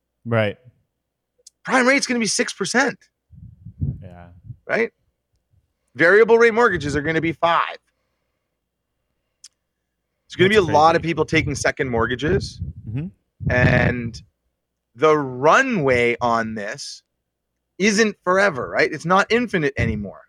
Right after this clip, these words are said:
Speaker 2: The runway is now shortening. Like, before, property values were jumping up 'cause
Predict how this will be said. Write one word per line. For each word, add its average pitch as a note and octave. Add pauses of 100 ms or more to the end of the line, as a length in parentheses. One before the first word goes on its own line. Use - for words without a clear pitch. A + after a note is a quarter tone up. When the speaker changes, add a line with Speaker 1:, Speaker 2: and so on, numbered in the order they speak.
Speaker 2:
The C#3+
runway F#3
is D3+
now D3+
shortening. A2
Like, C#3+
before, F3+ (720)
property A#3+
values E3
were C#3
jumping B2+
up G#2+ (160)
'cause D3+